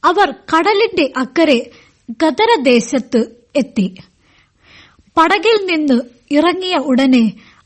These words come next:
അശുദ്ധാത്മാവുള്ള ഒരു മനുഷ്യൻ കല്ലറകളിൽ നിന്ന് വന്നു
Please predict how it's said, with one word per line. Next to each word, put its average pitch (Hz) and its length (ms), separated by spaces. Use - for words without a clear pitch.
അശുദ്ധാത്മാവുള്ള 359 1200
ഒരു 269 180
മനുഷ്യൻ 254 600
കല്ലറകളിൽ 330 760
നിന്ന് 254 260
വന്നു 233 540